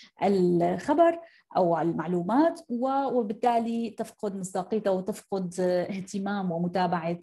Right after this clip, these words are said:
الجمهور لها. أيضًا من سمات وخصائص اللي لازم تكون موجودة بالخبر الدقة، ذكر الحقيقة كاملة دون حذف، وعدم الإخلال بحقيقة الخبر.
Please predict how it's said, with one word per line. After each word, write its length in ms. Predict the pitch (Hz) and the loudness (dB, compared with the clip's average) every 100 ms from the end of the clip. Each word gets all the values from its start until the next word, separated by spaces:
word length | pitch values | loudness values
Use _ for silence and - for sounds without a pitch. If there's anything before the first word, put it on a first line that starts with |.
| - | -8
الجمهور 500 | 175 180 180 190 - | -6 -2 0 0 0
لها. 280 | 170 - - _ - - - | -2 -8 -14 _ -20 -20 2
أيضًا 260 | 349 330 320 | 4 8 6
من 220 | 330 254 | 6 4
سمات 400 | 226 226 226 240 | 4 2 2 2
وخصائص 580 | 226 208 226 226 185 185 | 0 -2 0 0 0 -2
اللي 160 | 175 185 | 0 2
لازم 320 | 202 196 180 | 2 0 -2
تكون 240 | - 226 | -2 0
موجودة 420 | 202 185 202 320 | 2 2 4 4
بالخبر 420 | 330 247 294 311 - | 2 -2 -6 -6 -6
الدقة، 520 | 190 202 - - 392 _ - - - | -6 -6 -8 -12 -12 _ -20 -20 -6
ذكر 280 | 269 285 - | -4 -2 -2
الحقيقة 420 | 185 202 262 240 | -4 -6 -6 -6
كاملة 340 | 190 208 202 190 | -6 -4 -2 -2
دون 400 | 185 175 180 170 | -2 -2 -2 -2
حذف، 600 | - 269 277 254 - 202 | -2 -2 -2 -4 -8 -2
وعدم 640 | 185 175 175 233 233 240 | -2 0 -2 -2 0 0
الإخلال 480 | 165 160 - 214 208 | 0 -6 -2 -2 -2
بحقيقة 520 | 175 - 226 214 214 | -6 -10 -6 -6 -4
الخبر. 480 | 185 - 196 262 294 | -6 -4 0 0 0